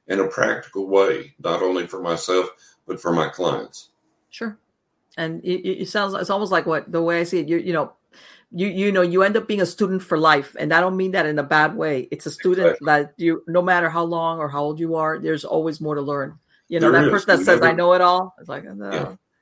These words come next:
Speaker 1: You never master anything. You
Speaker 2: No,
Speaker 1: never
Speaker 2: you never
Speaker 1: master
Speaker 2: master
Speaker 1: anything.
Speaker 2: anything.
Speaker 1: And
Speaker 2: No.
Speaker 1: there's always room for learning, always room for expansion. And, uh, that was one of the things that disturbed me, uh, when I was growing up, and still does, was the people <laughs> that were like, "I know exactly how this is or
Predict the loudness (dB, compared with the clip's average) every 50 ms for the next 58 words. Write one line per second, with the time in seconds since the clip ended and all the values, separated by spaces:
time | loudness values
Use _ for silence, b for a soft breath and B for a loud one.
0 | _ _ -2 2 4 4 4 4 4 4 4 4 4 2 0 -2 -4 -2 -2 0
1 | 0 0 -2 -4 -8 -10 -12 -12 -12 -12 -16 -14 _ -4 -2 0 0 0 0 0
2 | 2 2 2 0 0 -4 -6 -6 -6 -6 -6 -6 -6 -8 -8 -10 -12 -12 -14 -16
3 | -16 -18 -20 _ _ -6 -2 -2 0 0 0 4 6 6 6 6 4 2 0 -2
4 | -2 -2 -2 -2 -2 -4 -6 -8 -8 -6 -4 -2 -2 0 0 0 2 2 2 2
5 | 2 0 -2 -4 -6 -4 -4 -6 -6 -8 -10 -10 -10 -10 -10 -6 -4 -2 -2 -4
6 | -4 -6 -8 -8 -8 b b b b b b b b _ -6 -4 -2 0 0 0
7 | -2 0 0 0 0 0 0 0 2 4 4 4 2 0 -2 0 0 0 0 -2
8 | -2 -2 -2 -2 -2 -4 -6 -6 -6 -6 -8 -12 -10 -4 -2 -2 -2 -2 -2 -4
9 | -4 -4 -6 -10 _ _ _ _ _ _ _ _ -12 -12 -8 -4 -2 -2 0 0
10 | -2 -4 -6 -4 -2 0 0 2 2 2 2 2 0 -4 -8 -4 -2 0 0 2
11 | 2 2 2 0 -2 -4 -6 -8 -10 -10 -10 -14 -14 -12 -10 -10 -8 -6 -6 -6
12 | -6 -6 -6 -6 -4 0 2 2 2 2 0 b b b b b b b -2 0
13 | 2 2 4 4 2 2 2 0 2 4 4 6 4 4 0 -4 -4 0 2 4
14 | 4 4 2 0 -2 -2 -4 -2 0 0 0 0 -2 -4 -6 -8 -6 -6 -6 -6
15 | -8